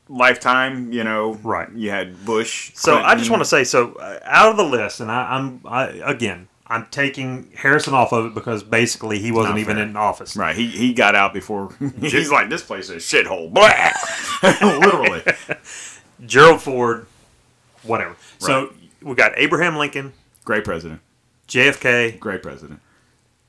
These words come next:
Speaker 2: Donald Trump.
Speaker 1: Greatest president.
Speaker 2: On the top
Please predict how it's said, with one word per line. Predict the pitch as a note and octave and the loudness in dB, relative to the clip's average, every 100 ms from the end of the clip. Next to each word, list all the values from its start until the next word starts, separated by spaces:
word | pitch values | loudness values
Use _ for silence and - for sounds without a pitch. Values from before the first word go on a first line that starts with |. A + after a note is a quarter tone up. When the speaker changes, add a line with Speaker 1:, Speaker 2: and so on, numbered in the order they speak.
| _ - | _ -12
Speaker 2:
Donald | G2+ G2 - | -12 -12 -14
Trump. | - - _ - _ - | -20 -20 _ -20 _ -8
Speaker 1:
Greatest | G#2+ D#2 - | -6 -6 -12
president. | C2 A#1+ G1+ _ _ - | -18 -18 -20 _ _ 0
Speaker 2:
On | C#3+ B2+ | 2 2
the | A2+ | 0
top | - C3+ - - | 2 2 2 -4